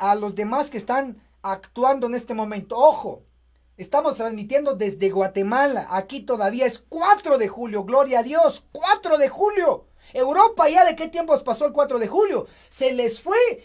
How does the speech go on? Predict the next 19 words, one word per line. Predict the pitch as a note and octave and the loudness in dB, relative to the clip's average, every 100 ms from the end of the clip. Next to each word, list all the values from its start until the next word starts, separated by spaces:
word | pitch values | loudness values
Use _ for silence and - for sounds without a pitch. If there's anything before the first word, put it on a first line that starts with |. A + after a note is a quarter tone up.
| _ | _
No | C4+ F#4 | 0 4
aprovecharon | G4+ D#4+ C#4+ C4+ - F4+ F#4+ E4+ | 4 2 2 2 2 0 0 -4
este | E4 F4+ D#4+ | -6 -4 -4
momento | C4 B3+ E4+ F4+ D#4 | -2 0 -2 -4 -8
histórico. | - - G4+ A4+ A#4+ A4+ F4+ C#4+ - | -8 -2 6 8 8 4 4 2 2
Nosotros | - D4+ D4 G#4 A4+ G4 | 2 4 4 0 -2 -6
estamos | D4 - F#4 G4+ D#4 | -4 -2 0 0 -4
en | D4 | -4
el | B3 | -4
continente | C4 C4+ C4 D#4+ F4+ | -4 -6 -4 -6 0
americano | D#4+ D4 C4+ D#4+ F#4 D#4 - | 0 0 -2 0 0 0 -4
y | - | -6
Guatemala | B3+ C4+ C4 D4 F4 | 0 0 2 0 2
está | C#4 D#4 | 0 0
más | D#4+ D#4+ | 0 0
cerca | - E4+ F4+ D4 A3 - _ | 6 4 6 0 0 -4 _
que | - B3 | -6 -4
Suramérica | C4+ B3 A#3+ E4+ F#4 - B3 - _ | -2 -2 2 2 2 2 0 0 _
de, | F3 E3+ C#4 B3+ G#3 | -18 2 6 6 4